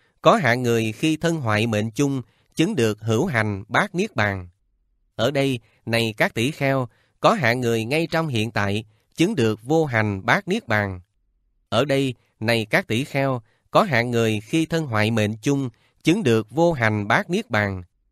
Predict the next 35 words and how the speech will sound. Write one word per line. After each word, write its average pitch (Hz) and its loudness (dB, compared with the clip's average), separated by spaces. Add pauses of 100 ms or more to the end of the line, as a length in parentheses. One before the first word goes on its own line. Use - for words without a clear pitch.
(1160)
Và 120 2
này 117 0
các 196 -2
tỷ 120 -2
kheo, 135 -4 (340)
thế 214 2
nào 123 0
là 117 0
hạng 117 0
người 117 0
ngay 156 -2
trong 165 -2
hiện 113 0
tại 104 -2 (340)
chứng 190 2
được 117 2
hữu 117 0
hành 110 -2
bát 156 0
niết 202 -6
bàn? 98 -2 (1040)
Ở 123 0
đây, 139 0 (240)
này 113 0
các 190 -2
tỷ 120 -2
kheo, 131 -2 (400)
tỷ 123 0
kheo 147 -2
sống 170 0
quán 160 -2
bất 233 0
tịnh 107 0
trên 135 0
thân, 139 0